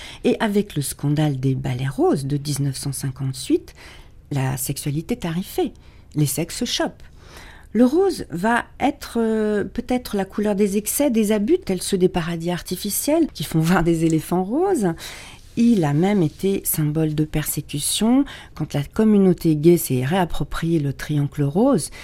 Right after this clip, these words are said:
qu'ils ont été contraints de porter pendant la Shoah, elle a choisi ensuite le drapeau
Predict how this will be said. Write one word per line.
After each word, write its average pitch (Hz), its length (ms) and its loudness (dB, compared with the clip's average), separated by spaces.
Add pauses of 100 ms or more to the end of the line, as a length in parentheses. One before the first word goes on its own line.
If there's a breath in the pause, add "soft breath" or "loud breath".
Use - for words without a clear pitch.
(140 loud breath)
qu'ils 151 220 2
ont 147 80 2
été 147 240 -4
contraints 147 420 -2
de 143 160 0
porter 147 400 -4
pendant 139 300 -2
la 135 100 0
Shoah, 165 400 0 (480 loud breath)
elle 151 220 -2
a 135 80 -2
choisi 147 400 0
ensuite 180 400 -4
le 135 80 -2
drapeau 147 480 -4